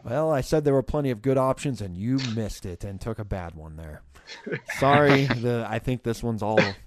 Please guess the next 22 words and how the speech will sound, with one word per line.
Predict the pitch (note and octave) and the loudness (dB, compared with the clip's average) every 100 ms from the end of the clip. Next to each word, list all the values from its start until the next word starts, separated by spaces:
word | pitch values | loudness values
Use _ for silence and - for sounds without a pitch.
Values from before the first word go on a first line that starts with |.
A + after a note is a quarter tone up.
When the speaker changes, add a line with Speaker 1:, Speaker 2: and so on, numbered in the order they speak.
| G#2+ | -10
Speaker 1:
done. | G#2+ G2 G2 - - - - - - | -6 -6 -4 0 -2 -2 -14 -14 -4
<laughs> | - - E3 D3+ - _ F3 F#3 G3 F#3 F3+ D#3 - | -4 -2 -4 -4 -8 _ -20 -20 -16 -16 -14 -14 -4
I'm | - | -4
just | A2 A2 | -2 -4
kidding. | - G2+ C#2 F#2 - - | 2 2 2 -8 -12 -10
Uh, | - A#2 A2+ G#2+ G#2 F#2+ _ _ | -2 2 2 2 0 -4 _ _
great | C3 D3+ F3 - | 2 4 4 2
pick. | C#3+ C#3 - - - _ _ _ _ _ - | 2 2 0 -12 -14 _ _ _ _ _ -6
Um, | A2+ A2 G#2+ G#2 G2+ | -2 0 2 0 -2
Andrew, | C3+ D3+ B2+ A2 F2 _ - | 0 0 2 -2 -4 _ -6
real | A#2 B2+ | 0 2
quick, | - B2 F2+ - | 4 4 4 -6
is | - A#2 | -6 -4
Acuna | B2 D#3+ D#3+ C#3 | 2 4 4 2
your | A#2+ A#2 | 2 2
number | B2+ A#2+ A#2 | 4 4 2
one | A2 A2 G2+ | 2 0 0
that | F#2+ - | -4 -4
you | |
would | G2 F#2 | -4 -4
have | |
taken? | - F2 - | -8 -10 -12